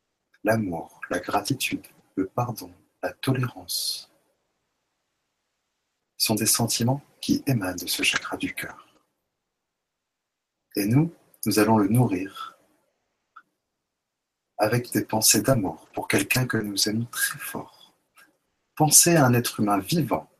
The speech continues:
ou un animal que vous aimez énormément. Imaginez qu'il se trouve là, devant vous, et que vous le serrez fort dans vos bras pour lui manifester tout l'amour que vous lui portez. Vraiment, faites-le en conscience.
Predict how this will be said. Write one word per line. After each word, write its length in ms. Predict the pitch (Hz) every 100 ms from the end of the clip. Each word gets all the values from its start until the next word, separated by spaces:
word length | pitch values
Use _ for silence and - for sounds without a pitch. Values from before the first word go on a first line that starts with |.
| _ _
ou 80 | 110
un 100 | 117
animal 480 | 120 117 117 139 143
que 100 | 123
vous 240 | 113 110
aimez 280 | 117 127 131 -
énormément. 1120 | 160 160 156 143 139 120 113 104 90 82 - _ _ _ _ _ _ _ _ _ _ _ _ _ _ _ _ _ _
Imaginez 460 | 139 147 139 156 170
qu'il 160 | 147
se 100 | -
trouve 320 | 139 - 127 127
là, 220 | 117 - -
devant 500 | 101 151 147 127 120
vous, 260 | 98 95 - - _ _ _ _ _ _ _ _
et 120 | 127
que 120 | -
vous 240 | 123 117 131
le 220 | 120 110 _
serrez 540 | - - - 160 143
fort 500 | 135 - - - 143
dans 120 | 135
vos 180 | 127 127
bras 400 | 117 - 147 170 _ _ _ _
pour 200 | 131 127
lui 100 | 135
manifester 680 | 143 143 143 139 - - 147
tout 160 | -
l'amour 400 | 180 170 156 147
que 100 | -
vous 160 | 127 120
lui 80 | 120
portez. 520 | - 110 - 98 95 _ _ _ _ _ _ _ _
Vraiment, 260 | - 147 175
faites-le 300 | 170 156 160
en 80 | 147
conscience. 1000 | - - 151 - - 123 - - -